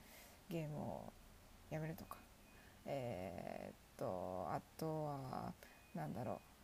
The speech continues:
う、あの、寝る時間を削るとか。<laughs> 私はちょっとそれはできないんですけどね。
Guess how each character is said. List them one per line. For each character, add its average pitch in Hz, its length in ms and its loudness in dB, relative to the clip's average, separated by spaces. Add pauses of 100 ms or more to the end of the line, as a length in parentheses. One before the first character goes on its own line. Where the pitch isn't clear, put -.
(520)
う、 - 20 6
あ 160 240 6
の、 147 960 0
寝 170 200 10
る 175 100 8
時 165 180 -2
間 151 380 4
を 143 40 2
削 - 260 8
る - 100 2
と - 140 2
か。 - 200 6
<laughs> - 60 -16 (580)
私 - 320 6
は 302 80 12
ち 320 80 8
ょ - 20 12
っ - 20 8
と 202 120 10
そ 220 120 6
れ 220 120 8
は 220 100 8
で 220 140 10
き 214 100 8
な 175 80 8
い 156 60 0
ん - 20 0
で 147 80 0
す - 100 -2
け - 80 -2
ど 123 100 0
ね。 190 260 4